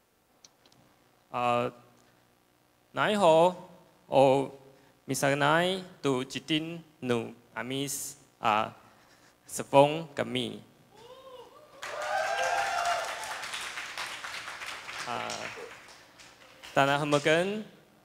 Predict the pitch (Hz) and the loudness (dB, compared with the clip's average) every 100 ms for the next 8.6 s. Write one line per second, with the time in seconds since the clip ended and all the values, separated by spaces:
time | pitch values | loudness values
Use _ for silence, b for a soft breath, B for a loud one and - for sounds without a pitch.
0 | 139 131 147 143 147 165 170 - 151 131 | -4 0 2 2 4 4 2 -2 -2 -2
1 | 131 131 113 113 - - 120 147 143 151 | -2 -4 -2 -6 -12 -16 -4 0 2 2
2 | 165 170 165 - 120 110 - - _ - | 0 -4 -8 -6 -4 -4 -6 -14 _ -6
3 | 120 135 127 - - - - _ b b | -2 4 2 2 -14 -20 -20 _ b b
4 | b _ _ - 135 139 139 139 139 156 | b _ _ 2 4 6 4 8 10 10
5 | 175 196 202 196 - - 143 131 131 131 | 10 8 4 -4 -18 -2 4 6 4 2
6 | 131 123 120 117 - - 131 123 - 156 | 0 0 -4 -12 -12 -6 -4 -4 -2 0
7 | 170 180 - - - 123 117 - - - | 0 -2 -10 -20 -4 -2 -2 -6 -12 -8
8 | 131 135 143 160 165 | 0 4 6 6 2